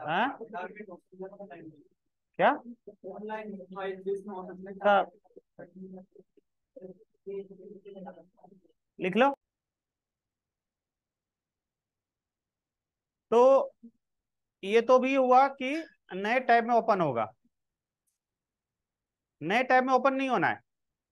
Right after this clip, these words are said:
अब यहीं पे ओपन होना है एक एरिया में, क्लिक किया फाइल यहाँ खुल के दिखेगा, ऐसे दूसरा कोई लिंक रहेगा उस पर क्लिक करेंगे तो वो यहाँ ओपन होगा।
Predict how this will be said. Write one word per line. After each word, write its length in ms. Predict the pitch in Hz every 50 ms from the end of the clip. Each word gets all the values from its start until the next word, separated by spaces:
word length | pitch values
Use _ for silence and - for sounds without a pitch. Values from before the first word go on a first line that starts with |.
| _ _ _ _ _ _ _ _ _ _ _ _ _ _ _ _ _ _ _ _ _ _ _ _ _ _ _ _ _ _ _ _ _ _ _ _ _ _ _ _
अब 300 | 180 208 240 262 269 - - _ _ _ _ 180
यहीं 340 | 175 196 196 185 220 277
पे 120 | 254 302 285
ओपन 260 | 262 247 247 247 220
होना 180 | 208 208 208 208
है 80 | 226
एक 80 | 226 208
एरिया 280 | 196 175 165 160 151 127
में, 120 | 117 107 113 _ _ _ _ _ _ _ _ _ _ _ _ _ _ _ _ _ _ _ _ _ _ _ _ _ _ _ _ _ _ _ _ _ _ _ -
क्लिक 200 | 196 220 220 214
किया 220 | 226 226 247 269 277 269 - _ _ _ _ -
फाइल 160 | 190 208 208
यहाँ 160 | 202 202 196
खुल 160 | 196 202 185 175
के 80 | 175
दिखेगा, 360 | 156 151 123 131 117 104 - - _ _ _ _ - _ _ _ _ _ _ _ _ _ _ _ _ _ _ _ _ _ _ _ _ _ _ _ _ _ _ _ _ _ _ _ _ _ _ _ _ _ _ _ _ _ _ _ _ _ _ _ _ _
ऐसे 180 | - 165 185 208
दूसरा 280 | 190 214 196 240 240
कोई 120 | 233 247 240
लिंक 200 | 240 254 247 254
रहेगा 300 | 262 247 247 247 269 277 277 - _ _ _ _ -
उस 100 | 185 185
पर 100 | - 170
क्लिक 220 | - - 240 240
करेंगे 280 | 240 240 240 240 254 262
तो 80 | 254 233
वो 100 | 226 226
यहाँ 180 | 214 208 196
ओपन 200 | 180 170 175 151 135
होगा। 220 | 117 107 110 107